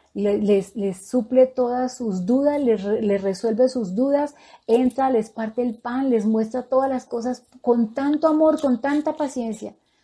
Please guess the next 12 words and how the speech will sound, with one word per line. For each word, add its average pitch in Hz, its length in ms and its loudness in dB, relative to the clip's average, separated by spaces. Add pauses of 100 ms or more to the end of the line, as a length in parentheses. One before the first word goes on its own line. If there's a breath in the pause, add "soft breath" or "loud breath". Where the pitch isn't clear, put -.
como 233 260 4
lo 226 120 6
hace 233 200 -2
con 269 160 0
nosotros. 233 380 -2
Él 254 160 4
no 269 100 2
se 277 80 2
ofende 262 420 2
si 214 140 -6
tú 247 160 -4
dudas, 208 360 0